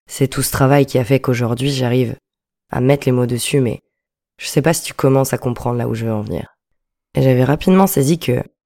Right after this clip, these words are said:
une fois le travail fait, de un,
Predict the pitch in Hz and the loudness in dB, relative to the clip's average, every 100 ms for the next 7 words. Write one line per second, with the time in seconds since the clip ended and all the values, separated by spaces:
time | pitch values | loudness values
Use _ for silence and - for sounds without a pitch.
0 | _ _ - 123 - 135 - 127 120 113 | _ _ -4 -2 2 0 2 0 0 0
1 | 127 175 - _ _ _ _ _ - 135 | -2 -4 -6 _ _ _ _ _ -6 2
2 | 143 - 135 175 | 2 2 2 2